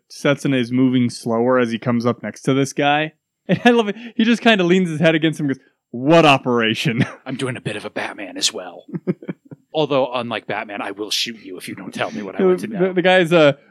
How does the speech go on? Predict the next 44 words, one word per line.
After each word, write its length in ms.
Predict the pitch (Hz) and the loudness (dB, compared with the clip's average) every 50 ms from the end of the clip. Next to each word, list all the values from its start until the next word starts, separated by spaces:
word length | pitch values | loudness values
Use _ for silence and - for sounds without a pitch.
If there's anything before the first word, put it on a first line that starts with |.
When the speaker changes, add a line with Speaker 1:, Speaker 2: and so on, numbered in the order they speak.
| _ _ | _ _
Speaker 1:
"Who 120 | - 214 | 2 6
the 120 | 214 214 175 | 6 6 6
hell 220 | 143 175 208 196 190 | 6 6 6 6 6
are 120 | 175 160 | 4 4
you? 100 | 139 139 | 4 4
I'm 140 | 151 175 190 | 2 4 2
not 140 | 196 175 165 | 2 0 0
gonna 140 | - 156 | -2 -2
tell 180 | 143 - 170 156 | 0 2 2 4
you 80 | 160 160 | 4 4
anything." 200 | 165 165 175 160 | 4 4 2 2
And 80 | 151 - | 2 2
Setsuna 420 | - 151 156 - 160 156 147 147 | 0 0 0 0 -2 0 0 0
is 60 | 139 135 | -2 -2
like, 360 | 135 135 127 123 120 - _ _ _ _ _ _ _ _ _ _ _ _ | 0 0 0 0 0 -2 _ _ _ _ _ _ _ _ _ _ _ _
"Well, 120 | 160 143 | 0 0
if 120 | 143 147 165 | 0 2 4
you 60 | 160 | 2
won't 140 | 160 160 143 | 2 2 0
tell 200 | - 147 131 135 | 0 0 0 2
me, 340 | 156 180 170 143 127 - - _ _ _ _ _ - | 2 2 4 2 2 0 -4 _ _ _ _ _ 0
tell 160 | - 170 156 | 0 2 4
my 140 | 156 151 143 | 4 2 2
friend 300 | - 156 151 143 147 131 | 2 0 0 2 0 -2
Sig." 560 | - - - 170 160 135 113 117 139 - - - | -4 -4 2 2 4 4 2 2 0 -2 -2 -2
<laughs> 400 | - - 147 - 175 - - _ | -6 -8 0 0 0 0 0 _
Speaker 2:
And 420 | 202 208 - - 170 - - 196 - _ - _ - - _ _ _ | -4 -4 -4 -4 -8 -6 -6 -6 -6 _ -16 _ -20 -20 _ _ _
he's 160 | - 175 160 | -8 -8 -6
like, 100 | 180 - | -6 -6
"Man, 220 | 180 190 208 202 190 | -4 -4 -4 -2 -2
I 120 | 190 220 | 0 2
don't 180 | 214 202 165 139 | 2 2 2 2
know. 200 | 139 135 135 143 | 0 0 0 0
We 140 | 156 190 190 | -2 -2 -2
were 100 | 175 165 | -4 -4
just 220 | 151 147 - - | -4 -8 -2 -2
given 200 | 175 156 156 165 | -2 0 0 -2
orders 360 | 143 131 143 147 160 139 - | 0 0 0 0 0 -2 0
to 100 | - 160 139 | 2 2 2
evacuate 520 | 123 156 151 156 - - 139 110 110 110 | 2 0 -2 -4 -4 -4 -2 -2 0 2
out 120 | 113 127 | 2 2
of 80 | 131 123 | 2 0
the 80 | 127 131 | 0 -2
blue." 380 | 127 165 156 143 117 87 - | -2 0 0 0 0 -2 -4